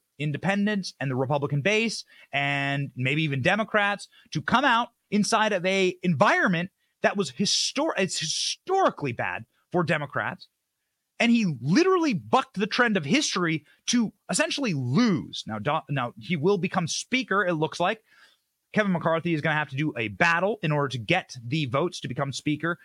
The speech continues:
He is now the Republican candidate for speaker based on a plurality of votes yesterday, but he still needs two hundred eighteen.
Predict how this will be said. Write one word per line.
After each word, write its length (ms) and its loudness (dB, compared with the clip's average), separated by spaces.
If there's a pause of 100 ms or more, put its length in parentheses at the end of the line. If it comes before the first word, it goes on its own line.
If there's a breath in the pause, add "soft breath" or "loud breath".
(120)
He 160 2
is 160 2
now 240 2
the 180 -2
Republican 540 -2
candidate 580 0 (160)
for 180 2
speaker 540 -4 (300 soft breath)
based 380 0
on 200 0
a 120 -2
plurality 580 2
of 80 0
votes 260 -2
yesterday, 400 0
but 100 -4
he 40 -2
still 200 0
needs 180 0
two 140 0
hundred 220 0
eighteen. 480 -2